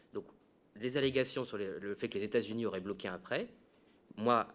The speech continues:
de l'autre côté, pour le moment, le fait que Vladimir Poutine ait autorisé un prêt m'apparaît,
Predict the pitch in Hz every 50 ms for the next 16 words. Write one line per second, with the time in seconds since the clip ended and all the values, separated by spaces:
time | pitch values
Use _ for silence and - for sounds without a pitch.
0 | - _ - 98 95 110 117 120 - - 101 - 147 165 160 123 104 107 101 104
1 | 123 180 - 123 - - 104 - - 117 117 117 117 113 113 110 - - 113 -
2 | - 113 113 107 - - - 127 131 131 117 - 110 107 104 92 104 98 95 90
3 | - - - 165 - 135 139 139 - 127 113 101 113 127 196 233